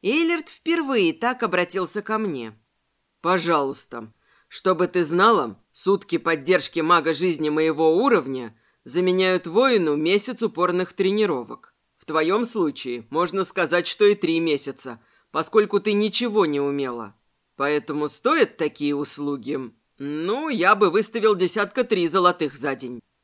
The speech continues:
«Ох, простите, милорд». «Да ладно, чего уж. Я на шмотки потратил больше». «Я чувствую, что не заслужила таких подарков».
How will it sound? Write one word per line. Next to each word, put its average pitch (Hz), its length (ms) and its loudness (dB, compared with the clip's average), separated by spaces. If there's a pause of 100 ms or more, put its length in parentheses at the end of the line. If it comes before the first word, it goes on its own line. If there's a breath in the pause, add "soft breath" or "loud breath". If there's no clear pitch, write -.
(320)
«Ох, 254 340 -12
простите, 277 680 -2
милорд». 254 600 0 (440)
«Да 160 280 0
ладно, 160 380 2
чего 156 340 0
уж. - 300 -8 (380)
Я 180 180 -2
на 208 160 2
шмотки 185 440 0
потратил 147 520 -2
больше». 123 500 -6 (680)
«Я 233 160 -6
чувствую, 233 540 -2
что 262 180 -6
не 262 120 -4
заслужила 269 680 0
таких 196 380 -4
подарков». 190 680 -4